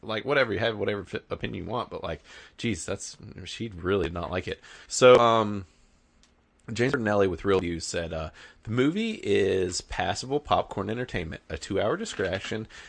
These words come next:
that won't stand the test of time, but was never intended to."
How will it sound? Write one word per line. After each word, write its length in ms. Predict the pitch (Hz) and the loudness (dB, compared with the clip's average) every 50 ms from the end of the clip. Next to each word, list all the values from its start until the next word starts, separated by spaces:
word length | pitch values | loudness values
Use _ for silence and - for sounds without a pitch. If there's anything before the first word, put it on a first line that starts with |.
| - _ | -14 _
that 160 | - 107 - 110 | 0 0 0 2
won't 260 | 107 135 - - - | -2 -2 -2 -4 -6
stand 420 | - - - 101 104 104 110 104 | -6 -4 -2 -2 -2 -2 -4 -4
the 80 | 92 104 | -4 -6
test 300 | - - 101 90 - - | -2 0 -2 -2 -2 -4
of 100 | 117 - | -6 -8
time, 360 | - - - 82 80 82 90 - _ _ _ | -8 -10 -10 -10 -10 -12 -14 -18 _ _ _
but 140 | - 90 | -4 -4
was 160 | 92 82 - 92 | -4 -6 -6 -8
never 200 | 87 78 - 85 | -8 -8 -8 -8
intended 400 | 90 90 - 120 98 85 80 - | -8 -6 -6 -4 -4 -4 -6 -6
to." 220 | - - - - | -10 -12 -14 -14